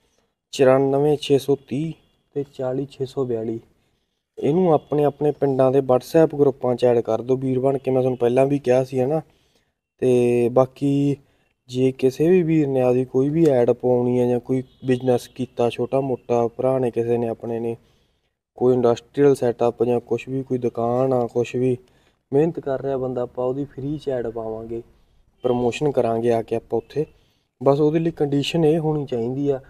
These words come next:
ਕਿ ਆਪਣੀਆਂ video ਉਹਨੇ ਬੰਦੇ ਨੇ share ਕੀਤੀਆਂ ਹੋਣੀਆਂ ਚਾਹੀਦੀਆਂ। ਤੇ ਆਪਦੇ ਘੱਟੋ ਘੱਟ ਦੋ ਤਿੰਨ WhatsApp ਗਰੁੱਪਾਂ 'ਚ ਸਾਡਾ number add ਕਰਵਾ ਦੇ, ਤੇ ਆਪਾਂ ਆ ਕੇ ਫ੍ਰੀ 'ਚ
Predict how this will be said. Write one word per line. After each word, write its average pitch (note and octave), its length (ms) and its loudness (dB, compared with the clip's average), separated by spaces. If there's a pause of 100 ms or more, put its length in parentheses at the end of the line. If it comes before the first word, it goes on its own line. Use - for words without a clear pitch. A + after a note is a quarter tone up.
(360)
ਕਿ C#3 80 -4
ਆਪਣੀਆਂ C#3 380 -4
video C3+ 360 -4
ਉਹਨੇ D3 160 -6
ਬੰਦੇ C3+ 220 -4
ਨੇ C3+ 100 -4
share C3+ 320 -8
ਕੀਤੀਆਂ C#3 360 -6
ਹੋਣੀਆਂ A#2+ 300 -4
ਚਾਹੀਦੀਆਂ। B2+ 500 -4 (420)
ਤੇ C3 300 4 (420)
ਆਪਦੇ C3 400 6
ਘੱਟੋ C3 300 0
ਘੱਟ C3+ 120 0
ਦੋ C3 240 0
ਤਿੰਨ C3 220 -4
WhatsApp C3 440 -6
ਗਰੁੱਪਾਂ B2 360 -8
'ਚ A#2 60 -14
ਸਾਡਾ B2 260 -10
number A2+ 300 -8
add G#2+ 180 -4
ਕਰਵਾ A2+ 360 -2
ਦੇ, D3 120 0 (560)
ਤੇ A2+ 220 0
ਆਪਾਂ B2 280 -2
ਆ A#2+ 60 -2
ਕੇ B2+ 100 -2
ਫ੍ਰੀ C3+ 240 -4
'ਚ C#3 160 -6